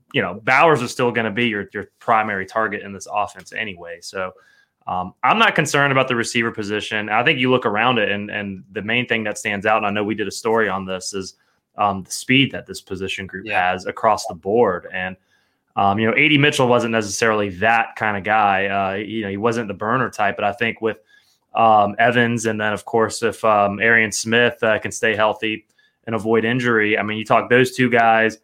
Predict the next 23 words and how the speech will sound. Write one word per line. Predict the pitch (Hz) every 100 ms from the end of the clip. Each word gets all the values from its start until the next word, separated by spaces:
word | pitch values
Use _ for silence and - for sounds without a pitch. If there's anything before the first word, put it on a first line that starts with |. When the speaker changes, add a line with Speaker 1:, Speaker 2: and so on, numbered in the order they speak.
| _
Speaker 1:
and | 113
then | 117
McConkey, | 107 - 120 120 120 110 104 _ _ _ -
and | 113 107
it, | 113 113
it's | 117 -
just, | 123 -
you, | 123
you | 131 131 131 127
can | 127 113
do | 113
so | 107 123 123
much, | 120 110 104 - -
uh, | 107 104 101 101 _ _ _ _
in | 120
that | 113 107
offense. | 104 101 - 92 -
And | 107 107 101 104
we'll | 160 254
get | 247 147
to | - 151 113
it, | 107 - _
but | 117 120 117